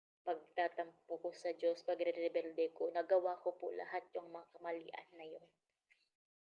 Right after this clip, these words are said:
Hanggang unti-unti na naman pong nababa-, ah, bumalik naman yung, ah, pananampalataya ko na naman nung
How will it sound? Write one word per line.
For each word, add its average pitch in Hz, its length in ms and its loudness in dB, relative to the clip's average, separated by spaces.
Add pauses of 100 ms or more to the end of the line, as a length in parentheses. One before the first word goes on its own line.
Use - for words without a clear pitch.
(760)
Hanggang 220 720 4 (560)
unti-unti 277 560 4
na 247 160 2
naman 226 240 -2
pong 208 320 0
nababa-, 190 400 -6 (160)
ah, 180 400 -2
bumalik 202 400 0
naman 180 320 -6
yung, 170 280 -10 (880)
ah, 165 440 -6 (520)
pananampalataya 220 800 2
ko 190 80 -2
na 185 160 -2
naman 185 320 -6
nung 160 200 -10